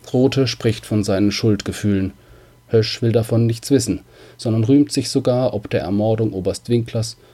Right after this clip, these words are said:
und seiner Findigkeit, nach Kriegsende erfolgreich untergetaucht zu sein.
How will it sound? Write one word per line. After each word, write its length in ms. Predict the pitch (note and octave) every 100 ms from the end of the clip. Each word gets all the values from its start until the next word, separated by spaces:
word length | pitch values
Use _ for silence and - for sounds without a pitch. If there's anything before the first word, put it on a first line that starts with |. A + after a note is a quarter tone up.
| _
und 140 | A2
seiner 260 | A2+ A2+ A2+
Findigkeit, 760 | A2+ D3 D3 A#2 - A#2+ A2+
nach 220 | G#2 G2 -
Kriegsende 560 | C#3 - - A2+ A2+
erfolgreich 600 | - - F#2+ F#2+ G#2 G2 -
untergetaucht 580 | G#2 D#2 - - -
zu 120 | - B1+
sein. 280 | - -